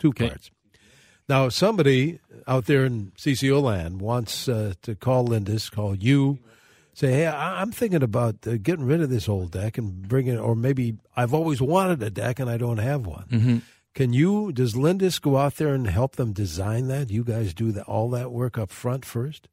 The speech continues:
Speaker 2: Absolutely. A lot, a lot of times it's, we, they wanna change the old deck. They bought the house and maybe the deck has been there for a while and it's on their list of things to do and they wanna change it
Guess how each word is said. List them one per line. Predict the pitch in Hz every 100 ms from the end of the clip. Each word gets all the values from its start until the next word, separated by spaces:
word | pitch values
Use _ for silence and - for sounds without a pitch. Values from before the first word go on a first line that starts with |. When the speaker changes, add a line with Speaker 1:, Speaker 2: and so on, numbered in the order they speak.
| _ 139
Speaker 2:
Absolutely. | 120 - 131 120 98 95
A | -
lot, | 123 135 117
a |
lot | 113 117
of | 123
times | 123 113 107 98
it's, | 101 95 - - - _ _ _ _ _ _ _ 113
we, | 117 113 120
they | 110
wanna | 107 104
change | - 120 113 107 95 92
the | 90
old | 90 87
deck. | 90 85
They | 110
bought | 98 107 -
the | 95
house | 98 98 101 -
and | 95
maybe | 95 95 90
the | 87
deck | 98 98
has | 92
been | 87 92
there | 92
for | - 87
a |
while | 85 92 90 90
and | 90 85 - _ _ _ _ _ _ _
it's | 92 -
on | 98
their | 95 92
list | 98 -
of | -
things | 95 90
to | -
do | 87 95
and | 90
they | 87
wanna | 92 87
change | 78 - 95 90
it | 98